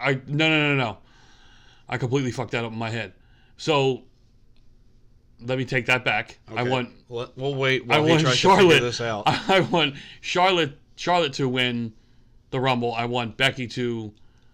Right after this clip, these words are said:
Speaker 2: Beat Asuka.
Speaker 1: beat Asuka and keep the title, setting up the three-way because Charlotte would say, "I'm so good and I'm the queen that I deserve both titles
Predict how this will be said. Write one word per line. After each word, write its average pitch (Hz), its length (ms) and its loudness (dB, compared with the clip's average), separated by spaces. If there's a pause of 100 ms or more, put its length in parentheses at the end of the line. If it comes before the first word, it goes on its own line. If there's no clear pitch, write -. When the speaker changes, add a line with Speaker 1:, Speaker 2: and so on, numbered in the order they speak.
(120)
Speaker 2:
Beat 127 260 -12
Asuka. 104 260 -12
Speaker 1:
beat 143 240 0
Asuka 127 400 0
and 110 140 -12
keep - 280 -6
the 117 100 -8
title, 101 380 -10 (260)
setting 151 380 0
up 120 140 -2
the 123 100 -8
three-way 117 440 -4
because 117 320 -8
Charlotte 151 640 -2 (880)
would 139 120 0
say, 135 220 -2
"I'm 131 240 0
so 160 340 0
good 117 520 -2
and 117 120 -4
I'm 120 200 -2
the 117 80 -6
queen 127 380 -2
that 113 140 -4
I 113 140 -4
deserve 104 480 -8
both 131 300 0
titles 104 580 -10